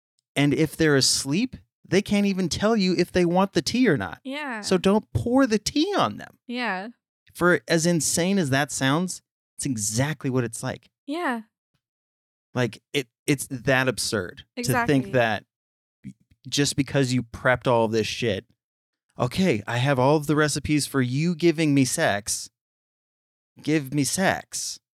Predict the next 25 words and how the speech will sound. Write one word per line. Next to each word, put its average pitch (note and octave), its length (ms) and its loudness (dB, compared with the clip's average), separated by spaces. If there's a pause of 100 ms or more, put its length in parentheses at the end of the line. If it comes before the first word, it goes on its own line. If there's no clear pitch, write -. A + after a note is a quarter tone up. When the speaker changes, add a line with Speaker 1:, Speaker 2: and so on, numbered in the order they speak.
(200)
Speaker 2:
Now, A3 280 -6
now A3 200 -8
I G#3+ 120 -8
take A3 240 -14
the A3 80 -14
sex. F#3+ 340 0 (280)
Speaker 1:
<laughs> F4+ 200 4
Right. F3+ 300 2 (440)
So, D3+ 360 4 (300)
Speaker 2:
<laughs> D3 360 -6
Speaker 1:
okay, D#3 260 4
so C#3 160 0
I C3 60 4
have D#3 180 2
all D3+ 80 4
the B2+ 100 4
recipes. G#2+ 520 0 (580)
I'm B3 380 2
just F#3 180 4
gonna D#3 180 4
put E3+ 500 2
everything D3 480 4
into C3 180 6
the A#2 200 0
oven. G2 460 -2